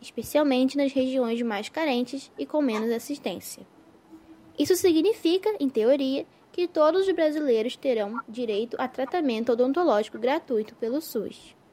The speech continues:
Os serviços serão oferecidos em hospitais, unidades odontológicas móveis,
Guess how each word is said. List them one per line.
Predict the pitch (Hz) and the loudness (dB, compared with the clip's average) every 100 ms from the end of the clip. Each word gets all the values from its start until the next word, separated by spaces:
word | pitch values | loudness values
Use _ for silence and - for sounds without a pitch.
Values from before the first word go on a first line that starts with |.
| _ _ _ - - - | _ _ _ -20 -8 -2
Os | 269 | 2
serviços | 320 302 262 302 359 | 2 2 2 -2 -2
serão | 392 330 294 | 2 2 4
oferecidos | 294 294 277 285 262 220 214 | 2 4 4 4 -2 -4 -4
em | 214 | -2
hospitais, | 214 262 - 359 240 190 233 - _ _ _ | -4 -4 -6 -6 -4 -4 -6 -10 _ _ _
unidades | 233 233 220 226 240 262 | -2 0 2 2 2 2
odontológicas | 277 302 302 269 220 226 302 320 | 0 0 2 4 2 0 -4 -2
móveis, | 277 226 202 214 226 | -2 0 0 -2 -6